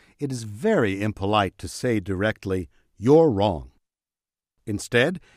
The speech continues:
you should use expressions for polite disagreement, as we hear in today's business dialogue. It is always a good idea to show that you understand the other person's position.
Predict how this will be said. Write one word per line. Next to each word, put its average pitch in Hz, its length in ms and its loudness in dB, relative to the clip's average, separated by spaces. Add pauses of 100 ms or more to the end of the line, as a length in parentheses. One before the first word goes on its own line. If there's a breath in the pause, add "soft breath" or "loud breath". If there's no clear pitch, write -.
you 190 160 0
should 196 220 -6
use 185 300 -2
expressions 147 720 -2
for 139 220 0
polite 214 680 -6
disagreement, 95 760 -4 (340 soft breath)
as 160 220 -2
we 156 160 -2
hear 117 300 0
in 104 160 -6
today's 147 500 0
business 123 420 -2
dialogue. 73 680 -4 (880)
It 180 140 -2
is 180 180 -6
always 208 480 0
a 95 60 -4
good 127 240 0
idea 92 480 -2
to - 160 -10
show 170 320 -2
that 135 200 -6
you 127 200 -6
understand 160 800 -2
the 135 140 -8
other 120 220 -2
person's 110 500 -6
position. - 680 -6